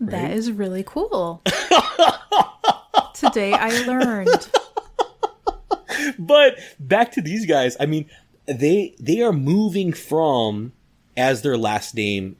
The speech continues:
Speaker 2: probably gives away, right?
Speaker 1: Yeah.
Speaker 2: They are moving away from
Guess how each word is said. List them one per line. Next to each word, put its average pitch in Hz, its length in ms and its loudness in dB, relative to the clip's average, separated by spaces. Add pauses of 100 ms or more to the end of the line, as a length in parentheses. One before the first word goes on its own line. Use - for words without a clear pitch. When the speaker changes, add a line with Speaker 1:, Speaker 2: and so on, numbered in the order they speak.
Speaker 2:
probably 104 360 -4
gives 101 260 -4
away, 95 540 -4
right? 92 340 -6 (180)
Speaker 1:
Yeah. 160 180 -10
Speaker 2:
They 123 140 2
are 165 120 2
moving 143 420 0
away 104 420 -2
from 95 640 -6